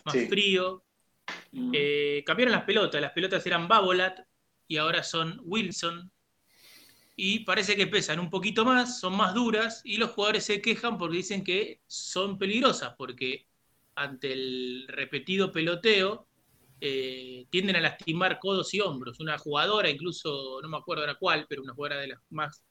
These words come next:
Speaker 1: famosas, dice que estuvo entrenando tres semanas con esas pelotas y que se le, le duele muchísimo
Speaker 2: Le
Speaker 1: el hombro.
Speaker 2: resintió. Claro.
Speaker 1: Y que, bueno, que la humedad que hay también las hace más
Speaker 2: <clears throat>
Speaker 1: pesadas,
Speaker 2: Claro.
Speaker 1: sobre todo cuando está un poco mojado el polvo de ladrillo,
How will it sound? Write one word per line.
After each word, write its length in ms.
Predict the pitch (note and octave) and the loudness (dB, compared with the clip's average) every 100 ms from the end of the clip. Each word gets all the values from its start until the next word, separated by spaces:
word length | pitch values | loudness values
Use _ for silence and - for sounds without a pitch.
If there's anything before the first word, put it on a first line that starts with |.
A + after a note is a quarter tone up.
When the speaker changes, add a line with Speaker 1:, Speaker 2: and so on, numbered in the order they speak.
| _ | _
Speaker 1:
famosas, 580 | D#3+ F#3 G3 G#3+ A3+ - _ _ _ _ - | -2 0 0 -2 -4 -6 _ _ _ _ -6
dice 160 | F3+ E3+ | 0 0
que 40 | |
estuvo 180 | D3+ F#3 | 2 0
entrenando 320 | D#3+ F#3 E3+ | 2 0 0
tres 180 | G3 - | 0 0
semanas 340 | F3+ F#3 G3 | 2 4 4
con 100 | D#3+ | 2
esas 160 | E3 D#3 | -4 -6
pelotas 460 | E3+ G3+ G3+ A3+ - _ _ _ _ | -4 -2 -2 -4 -6 _ _ _ _
y 120 | F3 | -4
que 220 | F#3 A3+ D#3 | 2 2 2
se 160 | - | 0
le, 580 | C#3 C3+ C3 B2+ B2+ B2+ | -2 -2 -4 -8 -8 -12
le 140 | B2 B2+ | -12 -4
duele 220 | E3 E3 | -2 -2
muchísimo 400 | D#3+ - B2 A2+ | -4 4 6 8
Speaker 2:
Le 20 | |
Speaker 1:
el 60 | A2+ | 6
hombro. 180 | A#2 | 4
Speaker 2:
resintió. 380 | B2 B2 A2 - _ _ - | 2 2 0 -2 _ _ 0
Claro. 360 | A#2 G2 G#2 - - | 2 2 -2 -10 -2
Speaker 1:
Y 140 | D#3+ | 0
que, 160 | G3 G3 | 4 4
bueno, 300 | E3+ C#3 B2 | 4 0 -4
que 220 | B2+ B2+ | -4 -4
la 100 | B2 | -6
humedad 320 | C3 C#3+ E3+ | -4 2 2
que 100 | F3 | 6
hay 140 | F3+ F3+ | 4 4
también 240 | D3+ D3+ | 0 -2
las 80 | D3+ | -4
hace 160 | D3+ E3 | -4 -6
más 120 | E3 | -2
Speaker 2:
<clears throat> 320 | F#3 F#3 F3 | 8 10 10
Speaker 1:
pesadas, 640 | A#3+ A3 G#3 G#3 G3+ - _ | 8 4 2 0 -6 -14 _
Speaker 2:
Claro. 260 | - B2+ G#2 | 10 10 10
Speaker 1:
sobre 220 | C3+ C3 | 2 -4
todo 160 | F#3 F3+ | -4 -4
cuando 100 | G3+ | -4
está 100 | F3 | -6
un 80 | E3 | -4
poco 200 | E3+ D#3 | -4 -6
mojado 300 | D3+ F3+ E3+ | -6 -2 0
el 180 | D#3 D3+ | 0 -4
polvo 280 | F3 E3 D#3+ | -8 -4 -2
de 60 | |
ladrillo, 600 | F3+ G#3+ A3 - A3+ A3+ | 0 0 -2 -2 -6 -6